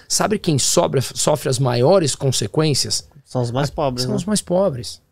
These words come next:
Speaker 2: Exatamente, porque o rico pode ter inflação da gasolina de cem por cento e ele não tá nem aí. Ele vai encher o tanque dele de qualquer maneira.
Speaker 1: É, não é que não tá nem aí, mas ele, ele consegue, ele consegue, de repente, encher o tanque.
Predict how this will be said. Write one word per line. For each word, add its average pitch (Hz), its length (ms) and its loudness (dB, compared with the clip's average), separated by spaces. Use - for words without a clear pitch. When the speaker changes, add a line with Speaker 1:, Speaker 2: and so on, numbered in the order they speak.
Speaker 2:
Exatamente, 135 520 -4
porque 160 260 0
o 180 80 8
rico 196 440 0
pode 170 220 4
ter 196 100 2
inflação 190 380 2
da 190 120 4
gasolina 180 400 4
de 214 260 2
cem 220 220 2
por 240 220 2
cento 208 280 2
e 381 40 4
ele 415 80 2
não 392 40 -2
tá 381 80 2
nem 339 120 6
aí. 202 220 2
Ele 151 120 6
vai 196 160 6
encher 294 220 4
o 285 60 4
tanque 277 340 4
dele 247 180 4
de 247 80 -4
qualquer 233 220 2
maneira. 233 440 2
Speaker 1:
É, 302 140 4
não 240 140 4
é 277 80 4
que 302 120 0
não 302 100 0
tá 233 160 2
nem 220 160 6
aí, 156 360 4
mas 160 260 2
ele, 233 240 2
ele 220 180 2
consegue, 240 920 2
ele 160 200 2
consegue, 233 560 2
de 185 80 4
repente, 170 380 0
encher 165 240 4
o 143 80 0
tanque. 117 540 0